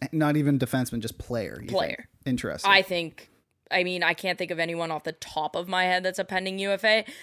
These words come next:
Speaker 2: that would be a better, more impactful because he's a defenseman.
Speaker 1: Adam Henrique?
Speaker 2: No, I, Noah Hanifin still for me. And so I think when you look at Noah Hanifin, the price for him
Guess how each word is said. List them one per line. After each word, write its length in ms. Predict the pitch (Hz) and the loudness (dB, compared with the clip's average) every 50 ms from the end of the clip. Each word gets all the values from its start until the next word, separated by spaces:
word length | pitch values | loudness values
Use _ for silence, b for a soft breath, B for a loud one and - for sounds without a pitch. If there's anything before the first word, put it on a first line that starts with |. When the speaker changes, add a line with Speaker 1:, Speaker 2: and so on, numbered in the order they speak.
| B 202 B | B -8 B
Speaker 2:
that 180 | - 233 214 | 2 2 4
would 180 | 226 240 240 220 | 4 2 2 2
be 460 | 185 233 233 233 226 226 220 214 208 b b b b b b b _ _ _ _ _ _ _ _ - | 0 -4 -4 -2 -2 -2 -4 -4 -6 b b b b b b b _ _ _ _ _ _ _ _ 0
a 120 | 220 220 | 0 0
better, 520 | 214 202 - 214 208 208 208 214 214 208 208 | 0 2 4 6 6 6 6 6 4 4 2
more 200 | 208 208 214 208 | 2 0 2 2
impactful 680 | 196 196 208 - - 175 175 185 - - - 208 202 | 0 0 -2 -2 0 0 0 0 0 -2 -4 -4 -4
because 540 | 190 208 - - - 220 226 233 214 - - | -4 -8 -10 -4 0 0 0 0 -2 -6 -8
he's 380 | - - - 226 226 226 226 196 | -10 -10 -8 -6 -6 -4 -2 -2
a 60 | 240 | -2
defenseman. 300 | 214 226 214 233 220 220 | -4 0 2 2 2 4
Speaker 1:
Adam 220 | 123 131 127 240 127 | 4 6 6 8 8
Henrique? 440 | 127 123 120 120 165 247 254 - b b b b b b b b b b b b b b b _ _ _ | 8 8 6 6 6 4 2 -2 b b b b b b b b b b b b b b b _ _ _
Speaker 2:
No, 300 | - 208 208 233 269 - | 0 4 6 6 6 6
I, 300 | - 185 185 196 208 196 196 202 | 6 6 6 6 6 4 0 -6
Noah 320 | 202 196 190 185 190 196 | -2 0 2 2 2 2
Hanifin 600 | 196 196 190 185 180 170 185 175 170 170 160 123 | 2 2 2 0 0 0 -2 -2 -2 -4 -8 -8
still 360 | - - - - 196 180 175 | -10 -10 -4 0 0 0 0
for 120 | 165 - 170 | 0 -4 -6
me. 200 | 165 160 151 143 | -4 -4 -4 -4
And 140 | 139 175 | -4 -6
so 300 | 175 - 220 208 196 190 - | 0 2 4 6 6 6 6
I 120 | - 180 208 | 6 6 6
think 280 | 220 240 233 - - - _ | 6 4 0 -2 -6 -16 _
when 160 | - 208 214 | -4 -4 0
you 160 | 220 262 311 302 | 2 2 2 2
look 220 | 247 247 240 247 | 2 0 0 0
at 100 | 247 180 | -2 -2
Noah 220 | 170 190 185 180 | -2 -2 -2 -2
Hanifin, 520 | 180 175 151 156 160 156 - 156 151 156 - - b b b b b b b b b b _ | -4 -4 -6 -6 -6 -8 -8 -8 -8 -10 -14 -20 b b b b b b b b b b _
the 80 | - 233 | -8 -4
price 480 | - - 233 233 262 320 - - - - _ _ _ _ _ _ _ | 2 6 6 6 6 4 0 -4 -4 -6 _ _ _ _ _ _ _
for 160 | - - 240 226 | 0 2 2 2
him 500 | 233 254 185 190 208 262 302 294 247 | 4 4 4 4 4 2 -2 -6 -10